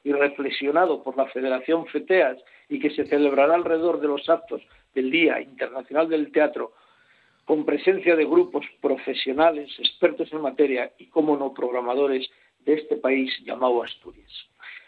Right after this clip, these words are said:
Las características de este género teatral deben de quedar definidas para que luego nadie se lleve a engaños de si está representando teatro costumbrista asturiano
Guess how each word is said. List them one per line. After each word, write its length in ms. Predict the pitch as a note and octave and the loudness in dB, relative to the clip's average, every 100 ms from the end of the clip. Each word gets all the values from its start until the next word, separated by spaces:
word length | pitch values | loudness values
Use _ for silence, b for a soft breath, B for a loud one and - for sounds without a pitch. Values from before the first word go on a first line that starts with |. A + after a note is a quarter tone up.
| B - | B 0
Las 160 | F3 - | 2 2
características 880 | F3+ F3 F3 F3+ A3+ - G#3 G3 | 0 2 2 0 2 -2 2 2
de 80 | F#3+ | 2
este 200 | F#3+ F#3+ | 0 -2
género 340 | - F3 D#3+ D#3+ | -2 2 2 2
teatral 440 | D3+ D3+ F#3 F3+ | -2 0 0 2
deben 280 | F3 F3+ F3 | 0 -2 -2
de 120 | D#3+ | -6
quedar 320 | D#3+ D#3 D#3+ | -2 0 0
definidas 600 | C#3+ D#3 - D#3 F#3+ F3+ - | -2 -4 -4 0 4 4 2
para 240 | D3+ D3 | -2 0
que 100 | D#3 | 4
luego 280 | E3+ F3+ F3+ | 4 6 4
nadie 420 | F#3 F3+ F3 E3+ - | 2 0 0 0 0
se 80 | D3+ | 2
lleve 240 | F3 E3 | 4 2
a 40 | |
engaños 460 | D3+ D3+ E3+ D#3+ D3 - b b | 0 -2 -2 -4 -10 -14 b b
de 140 | C#3+ | -2
si 120 | C#3+ C#3 | -2 -2
está 200 | - F3+ | 0 2
representando 840 | F#3+ F#3 - D3+ C#3 C3 B2+ A#2+ | 2 0 -6 -6 -2 -4 -4 -2
teatro 340 | D#3+ E3+ F3+ | 0 0 -2
costumbrista 600 | - D#3+ D#3+ D#3+ D3+ D3 | -4 -4 -2 2 2 2
asturiano 560 | D3 - D3 F#3 F3 D3+ | -2 0 2 2 2 -6